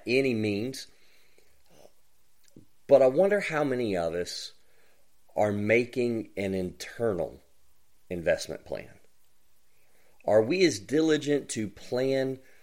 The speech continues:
for our eternity and to invest in others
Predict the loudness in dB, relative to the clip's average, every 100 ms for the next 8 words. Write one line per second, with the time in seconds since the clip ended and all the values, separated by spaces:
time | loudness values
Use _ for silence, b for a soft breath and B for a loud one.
0 | b b 0 4 4 4 4 6 4 0
1 | -6 -2 0 0 -2 -6 -6 -4 -4 -4
2 | -4 -4 -4 2 2 2 -8 -6 -4 -6
3 | -4 0 0 0 -6 -6 -10 -16